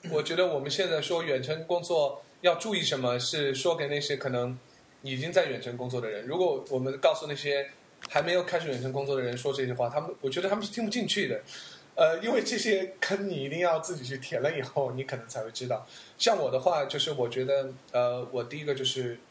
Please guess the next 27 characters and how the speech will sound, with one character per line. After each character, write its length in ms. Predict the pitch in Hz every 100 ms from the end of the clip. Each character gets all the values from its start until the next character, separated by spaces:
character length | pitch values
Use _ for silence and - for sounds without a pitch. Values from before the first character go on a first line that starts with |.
| -
作 140 | - 175
息 100 | 143
不 100 | 160
规 220 | 185 185
律， 180 | 170 - -
啊， 340 | 131 123 120 120
就 140 | 131
是 260 | 127 127 117 - -
经 160 | - 175
常 160 | - -
非 140 | 202
常 120 | 180
晚 140 | 120 107
睡。 240 | 135 113 - - - - -
我 100 | 143 139
最 200 | 190 165
严 180 | 139 135
重 160 | 170
的 80 | 139
时 160 | - 127
候， 400 | 139 131 120 - - - -
呃， 560 | 131 123 117 101 101
甚 220 | - 156 135
至 100 | 127
是 140 | 135
就 100 | 131
是， 300 | 131 127